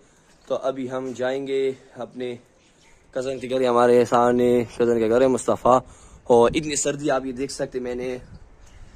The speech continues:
ये कोट वगैरह पहनी, बड़ी ज़बरदस्त। तो ये देख सकते हैं, ये धूप तो निकली है ना, ये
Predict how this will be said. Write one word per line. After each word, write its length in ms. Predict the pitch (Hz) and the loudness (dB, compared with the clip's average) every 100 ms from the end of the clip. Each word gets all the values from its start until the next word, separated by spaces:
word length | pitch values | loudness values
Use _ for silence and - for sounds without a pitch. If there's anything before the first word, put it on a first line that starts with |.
| - - | -20 -20
ये 80 | - | -18
कोट 200 | 127 123 | -12 -10
वगैरह 280 | 123 120 120 | -6 -4 -6
पहनी, 380 | - 131 143 131 | -4 -6 -6 -6
बड़ी 360 | 123 127 123 | -4 -4 -6
ज़बरदस्त। 680 | 113 110 110 104 139 - - | -8 -10 -10 -6 -6 -8 -10
तो 80 | 123 | -8
ये 100 | 123 | -6
देख 200 | 135 131 | -8 -6
सकते 320 | 143 139 147 | -6 -4 0
हैं, 80 | 139 | 2
ये 120 | 127 | 2
धूप 280 | 113 165 165 | 4 2 4
तो 140 | 165 151 | 4 6
निकली 360 | 160 185 185 | 4 6 6
है 60 | 185 | 8
ना, 100 | 165 | 8
ये 280 | 151 143 | 6 6